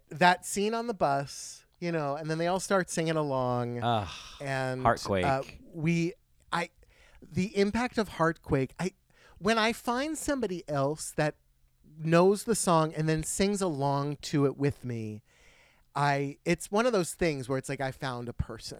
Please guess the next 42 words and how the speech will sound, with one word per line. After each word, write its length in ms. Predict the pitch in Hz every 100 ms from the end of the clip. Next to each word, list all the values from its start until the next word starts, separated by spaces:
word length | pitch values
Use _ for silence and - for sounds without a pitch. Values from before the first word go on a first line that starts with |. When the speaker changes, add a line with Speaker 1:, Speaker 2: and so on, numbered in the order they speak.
| 110
Speaker 2:
Yeah. 260 | 101 98 80
Speaker 1:
And 140 | 135 -
you 160 | - 156
know 120 | 160
what 80 | 160
I 80 | 160
mean? 140 | 151
Speaker 2:
This 140 | 151 151
is 160 | 123
my, 400 | 123 117 107 104 87
like, 340 | 98 92 - _ _ _ _
this 200 | 104 -
is 100 | 107
my 120 | 107 95
Ronnie 280 | 95 92
Cartwright 440 | - 104 73 87 85
at 100 | -
the 120 | 76
end 180 | 90 90
of 80 | 87
Invasion 420 | 82 85 80 87
of 60 |
the 80 | 90
Body 240 | 90 85 80
Snatchers 460 | 87 73 - 78
moment. 240 | 80 76 -
Are 80 | 76
you 80 | 78
gonna 140 | 82
point 220 | - 98 78
and 80 |
scream 380 | - - 117 120
at 60 | 160
me, 240 | 151 151
or 60 | 151
are 40 |
you 80 | 117
gonna 140 | 117 110
sing 240 | 120 107
Heartquake 400 | 101 - - 67 -
with 180 | -
me? 180 | 55 62